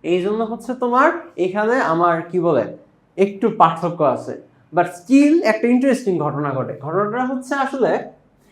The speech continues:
আহ, এখানে কি, এখানে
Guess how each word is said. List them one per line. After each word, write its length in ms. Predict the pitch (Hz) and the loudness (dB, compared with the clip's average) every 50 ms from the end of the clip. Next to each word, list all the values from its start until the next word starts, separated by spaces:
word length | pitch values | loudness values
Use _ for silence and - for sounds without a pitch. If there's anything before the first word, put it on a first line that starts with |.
| _ _ _ _ _ _ - | _ _ _ _ _ _ -8
আহ, 500 | - 151 151 147 143 135 131 123 117 107 - - - - _ _ _ _ _ _ _ _ _ - - 226 | -4 0 2 4 4 6 6 6 6 4 2 -2 -8 -16 _ _ _ _ _ _ _ _ _ -2 0 0
এখানে 280 | 240 240 269 277 269 247 208 - | 2 2 2 2 2 2 0 -2
কি, 120 | 127 - - - - _ _ - - - 180 | -6 -10 -10 -14 -20 _ _ -18 0 4 4
এখানে 260 | 202 202 240 247 247 | 4 6 4 4 4